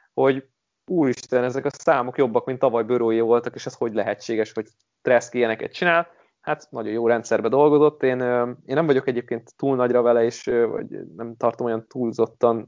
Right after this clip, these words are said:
kiemelkedő projektnek őt. Ö, lehet, hogy azért is, mert még azért nagyon fiatal a pályán, úgymond, hogy, ö, kevés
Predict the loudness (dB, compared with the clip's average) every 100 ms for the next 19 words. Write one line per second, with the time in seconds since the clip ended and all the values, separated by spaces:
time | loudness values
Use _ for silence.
0 | _ 2 2 2 0 -2 4 4 4 0
1 | -4 4 4 4 -4 -20 _ _ _ _
2 | _ _ _ -8 0 4 4 6 4 4
3 | 0 -2 -2 -4 -8 -6 -6 -10 -20 _
4 | -6 -2 0 -2 -4 -4 -4 -4 0 0
5 | 0 2 4 4 0 -2 -6 -4 -6 -4
6 | -4 -2 -2 -2 -4 -4 -12